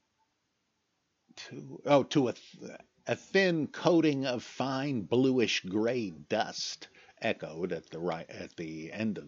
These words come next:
right at the end of the story. Doctor Willett has, uh, previously had an odd fancy about the portrait, and Charles finds something of positive humor in its sudden crumbling.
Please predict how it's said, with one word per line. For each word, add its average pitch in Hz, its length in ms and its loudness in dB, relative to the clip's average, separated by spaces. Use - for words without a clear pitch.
right 98 240 -2
at - 80 -12
the 92 100 -4
end 95 160 -4
of 78 80 -8
the - 80 -14
story. 71 480 -12
Doctor 131 320 4
Willett 113 520 4
has, 110 600 -4
uh, 95 300 -6
previously 113 600 0
had 110 240 -4
an 95 180 -2
odd 151 480 -4
fancy 139 920 -4
about 104 440 2
the 87 140 0
portrait, 110 540 -2
and 98 200 0
Charles 117 460 -2
finds 104 460 -6
something 160 680 -2
of - 260 -4
positive 120 640 -2
humor 120 720 -4
in 113 180 -6
its 110 220 -4
sudden 113 500 -2
crumbling. 127 800 -8